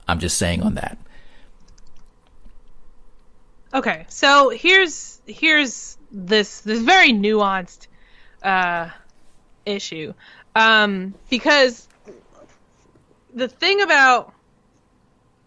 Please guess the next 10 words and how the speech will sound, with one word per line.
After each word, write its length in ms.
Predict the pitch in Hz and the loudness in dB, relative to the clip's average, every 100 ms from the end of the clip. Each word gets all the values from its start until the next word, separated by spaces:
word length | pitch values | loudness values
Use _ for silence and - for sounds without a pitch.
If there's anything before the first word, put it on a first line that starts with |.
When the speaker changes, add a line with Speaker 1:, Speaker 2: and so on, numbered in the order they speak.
| _ _ _ _ _ _ _ _ _ _ _ _ _ _ - | _ _ _ _ _ _ _ _ _ _ _ _ _ _ -20
Speaker 2:
John 400 | 175 196 196 196 | -10 -4 -2 -2
Henry 560 | 196 180 165 160 160 160 _ _ _ _ _ _ _ _ _ _ _ _ _ _ - | -6 -10 -12 -12 -12 -14 _ _ _ _ _ _ _ _ _ _ _ _ _ _ 0
is 760 | 214 208 196 190 185 - - _ _ 240 | 4 4 2 0 -6 -12 -20 _ _ 0
everything 960 | 277 349 359 - 294 254 233 226 190 _ 185 165 | 2 2 -2 -2 -2 -2 -4 -10 -14 _ -20 -10
that 460 | 190 190 185 - 170 | -6 -6 -8 -12 -10
we've 320 | 190 180 175 | -8 -8 -12
seen 880 | - - - - - 285 302 294 262 | -16 -16 -18 -20 -6 -2 2 2 0
about 400 | 196 165 165 151 | -2 -2 -2 -4
John 340 | - 123 87 | -10 -14 -14
Henry 680 | 170 165 139 87 71 139 | -18 -16 -16 -14 -14 -16